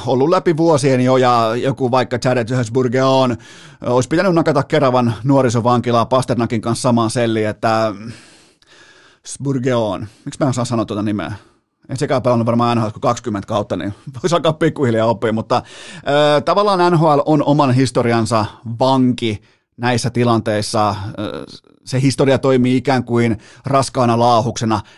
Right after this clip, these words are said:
veriset naamat, jääpussit, hampaattomuus, kaikki tää, niin, ö, monta kertaa olette nähnyt vaikka, <clears throat> vaikka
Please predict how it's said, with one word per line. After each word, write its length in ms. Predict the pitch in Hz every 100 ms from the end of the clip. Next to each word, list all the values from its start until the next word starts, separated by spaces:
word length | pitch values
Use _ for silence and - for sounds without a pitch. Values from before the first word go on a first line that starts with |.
| - 120
veriset 520 | 135 131 120 117 117
naamat, 560 | 113 113 113 107 107 -
jääpussit, 800 | 127 123 120 120 123 - 113 139
hampaattomuus, 1040 | 127 127 123 120 117 110 123 117 110 104
kaikki 380 | 135 123 117 123
tää, 280 | 123 117 117
niin, 180 | 117 - - - - 131
ö, 120 | 135
monta 280 | 156 202 202
kertaa 320 | 180 170 165
olette 180 | 147 147
nähnyt 280 | 147 139
vaikka, 440 | 127 127 - 123 120 120 226 220 156 123 101 110 120 _
<clears throat> 920 | _ _ _ _ _ _ - 101 117
vaikka 600 | 120 117 - 117 117